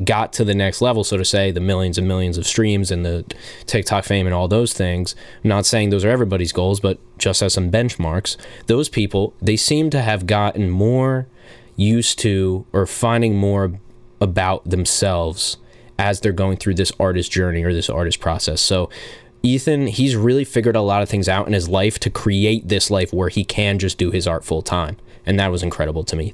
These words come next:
Thank you, Ethan. Man, Connor Mills, <laughs> what's up, dude? I can't wait for people to listen to this episode. I can't give you too much about this episode because as of releasing this episode, it's not out yet,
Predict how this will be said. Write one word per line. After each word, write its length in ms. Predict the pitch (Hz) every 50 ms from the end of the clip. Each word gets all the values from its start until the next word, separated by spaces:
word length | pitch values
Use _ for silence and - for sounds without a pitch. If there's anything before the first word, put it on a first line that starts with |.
| - -
Thank 260 | - 87 90 82 - 78
you, 100 | 82 -
Ethan. 380 | - 92 82 - 73 - - - - - - - - - - - - - - -
Man, 360 | - 92 92 87 85 - - -
Connor 340 | - - 110 113 123 135 139
Mills, 540 | 127 113 107 98 120 143 117 87 85 - -
<laughs> 0 |
what's 280 | 101 107 131 113 - -
up, 300 | - 107 104 95 - -
dude? 220 | - 87 90 90 80
I 100 | 92 101
can't 240 | - - 120 101 78
wait 160 | 104 98 -
for 60 | 95
people 240 | 95 104 95 101 98
to 40 | 95
listen 180 | 95 - 92
to 20 | 92
this 120 | 92 -
episode. 460 | 90 92 92 92 - 107 107 98 - - - - - - - - - -
I 200 | 107 107 113 110
can't 340 | - - 143 143 135 113
give 140 | 107 120 117
you 80 | 120 113
too 140 | 110 123 113
much 180 | 120 113 -
about 180 | 117 117 113 104
this 140 | 107 - 110
episode 400 | 104 110 104 - 123 123 120 107
because 480 | 92 - 98 92 90 82 - - - - - - - - - - - - - -
as 220 | 98 101 101 95
of 260 | 92 87 82 - - -
releasing 460 | 92 101 98 92 98 90 - 98 90 85
this 220 | 101 113 - 123
episode, 340 | 117 113 117 - 127 123 101
it's 140 | 90 - -
not 200 | 92 87 - 98
out 160 | 101 - -
yet, 220 | 117 - - -